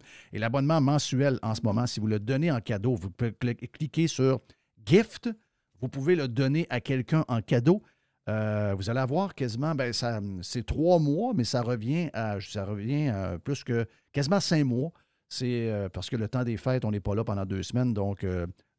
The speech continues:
le, le trois mois en question va commencer le six février pour se terminer le six mai. Donc, euh,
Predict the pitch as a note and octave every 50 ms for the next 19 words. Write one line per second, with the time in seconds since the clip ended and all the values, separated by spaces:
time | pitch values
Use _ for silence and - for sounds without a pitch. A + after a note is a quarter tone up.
0 | G2+ G#2+ A#2 A#2 A#2+ A#2+ - C3 A2+ G#2+ - - F2 C3 C#3+ C#3+ C#3 C#3+ D#3 E3
1 | D3 B2 - A2 G2 - - - C#3+ C#3 G#2+ G#2+ - B2+ A#2+ A2+ G#2+ G2+ G2 -
2 | - C3+ C#3 C3+ _ _ _ _ _ _ _ G#2+ G#2 G#2+ G2+ - - - - F#3+
3 | F3 - - - - G#2+ - - C#3+ C3+ G#2+ A#2+ A#2 A#2 A2 A2+ B2 A#2+ _ _
4 | - _ _ _ - G#2 - - A#2+ G2+ - C3+ A#2+ A#2+ A#2+ A#2+ B2+ C3+ A#2+ G2+
5 | F#2 - - - D3 C#3+ - - - D3 F3 G#3+ G#3 C3 A#2+ A#2 A#2 G#2+ - A#2
6 | G#2